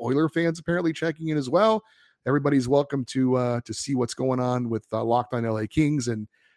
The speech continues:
I, I read all the comments. I may not pick them all to be used on the feedback shows, but I do read all the comments, and I do appreciate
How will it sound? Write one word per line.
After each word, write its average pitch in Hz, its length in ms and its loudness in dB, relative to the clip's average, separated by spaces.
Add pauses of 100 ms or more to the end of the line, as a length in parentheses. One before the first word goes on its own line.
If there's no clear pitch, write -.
(140)
I, 135 200 2 (300)
I 127 40 -2
read 151 200 4
all 180 140 10
the 175 80 6
comments. 170 500 2
I 131 100 -4
may 143 140 0
not 135 240 2 (200)
pick - 180 -2
them 147 160 2
all 151 340 4
to - 120 -14
be 131 120 0
used 123 500 2
on 123 120 2
the 117 80 -4
feedback 165 360 0
shows, 156 240 2
but 131 140 2
I 113 60 2
do 123 120 0
read 123 140 4
all 117 120 2
the 117 60 0
comments, 117 380 -4
and 110 80 -8
I 104 40 -8
do 113 140 -2
appreciate 104 540 -8